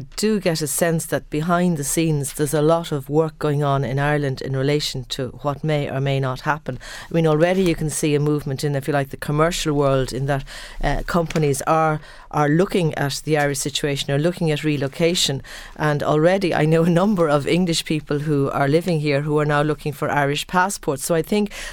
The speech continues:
there's a lot of things going on, if you like, underneath the surface. And obviously they have to have plan A, B and C. I think the most extraordinary comment wa-, in the last few weeks was Boris Johnson at one stage was being interviewed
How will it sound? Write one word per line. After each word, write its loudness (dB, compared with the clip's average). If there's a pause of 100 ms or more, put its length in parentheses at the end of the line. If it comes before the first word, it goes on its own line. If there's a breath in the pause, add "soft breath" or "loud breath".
there's 0
a 4
lot 4
of 0
things -2
going 2
on, 2 (240 loud breath)
if -10
you 4
like, 2
underneath 2
the -2
surface. 2
And 2
obviously 2
they 0
have 2
to 0
have 0
plan 0
A, 4
B 0
and -2
C. 2 (360 loud breath)
I 4
think 0
the -6
most 0
extraordinary 0
comment 0
wa-, -4
in -2
the -2
last 0
few -2
weeks -2
was -4
Boris 0
Johnson 0
at -10
one -2
stage -2
was -6
being -4
interviewed 0